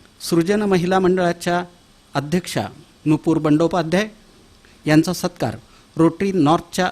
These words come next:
अध्यक्षा डॉक्टर जान्हवी माखीजा यांनी केला. ललिता मॅडम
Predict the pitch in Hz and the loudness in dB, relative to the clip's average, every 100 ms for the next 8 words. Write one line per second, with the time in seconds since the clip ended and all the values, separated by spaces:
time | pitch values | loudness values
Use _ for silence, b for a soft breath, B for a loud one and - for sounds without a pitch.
0 | - 135 156 - 180 170 160 143 143 - | -4 -2 -2 -2 -2 -2 -2 -4 -4 -4
1 | 151 151 147 156 143 139 - 175 170 208 | -4 2 2 4 2 2 0 0 2 -2
2 | - - 135 120 113 104 98 - _ _ | -4 0 2 2 0 -6 -8 -12 _ _
3 | _ _ - 147 156 196 196 196 190 208 | _ _ -8 0 0 0 -2 2 2 0